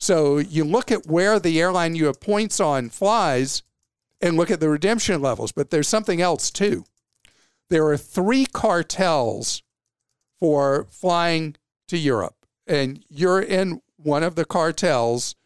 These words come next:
with the airline you're in, and you know because the flights will say, "There's a flight on, um,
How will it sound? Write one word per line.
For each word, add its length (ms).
with 160
the 140
airline 440
you're 220
in, 260
and 140
you 120
know 280
because 560
the 120
flights 500
will 120
say, 340
"There's 260
a 80
flight 380
on, 280
um, 580